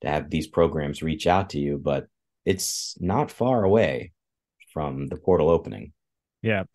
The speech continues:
Speaker 2: In terms of if I'm ranking the three, it probably goes transfer portal, next year's schedule, and then recruits, 'cause I think they have their twenty twenty-four class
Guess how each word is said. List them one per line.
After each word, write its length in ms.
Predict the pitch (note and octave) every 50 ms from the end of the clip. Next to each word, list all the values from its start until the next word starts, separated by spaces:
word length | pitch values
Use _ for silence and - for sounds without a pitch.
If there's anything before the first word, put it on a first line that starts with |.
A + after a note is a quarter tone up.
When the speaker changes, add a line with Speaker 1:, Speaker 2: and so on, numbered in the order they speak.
| - - - - _ -
Speaker 2:
In 100 | B2+ A#2+
terms 320 | - E3+ G3 F#3+ D#3+ D3
of 160 | D#3+ B2+ A2+ -
if 120 | B2+ B2 C3+
I'm 200 | C3 B2 B2+ C3+
ranking 300 | D3+ D3+ - D3+ C#3 C3+
the 60 | A#2+
three, 460 | - - B2+ C3 C3+ C3+ C3+ C3 B2 - _ - _ _ _
it 100 | A2 A2
probably 460 | - - C3 C3 B2 B2+ A#2 B2+ B2
goes 320 | A#2+ B2+ A#2+ A#2 - - - _
transfer 340 | - - D3 D3 C#3 - C3+
portal, 480 | A#2+ - - C#3 C3 C3 B2+ B2 A#2+ - _ _ _ _ _ -
next 240 | C3 C3 A#2+ - C3
year's 160 | B2+ A#2+ -
schedule, 520 | - - C3+ A#2+ A2 A#2+ A#2+ A#2 A2 - - _ _ _ _ _
and 100 | - A2+ A#2
then 180 | A#2 A2+ G#2+
recruits, 640 | G2+ G2+ - - - B2+ C3+ D#3+ - - - - - - _ - - _ -
'cause 100 | - A#2+
I 40 | A2+
think 160 | C3+ C#3 -
they 100 | C3+ A#2+
have 180 | B2 B2 A#2 A2+
their 100 | A2+ G#2+
twenty 240 | - C3 B2+ A#2+
twenty-four 640 | A2 - A#2+ A#2+ A#2 G#2 - - A#2+ B2 B2 A#2 G#2+
class 560 | - - B2 A#2+ A#2 A2 - - - -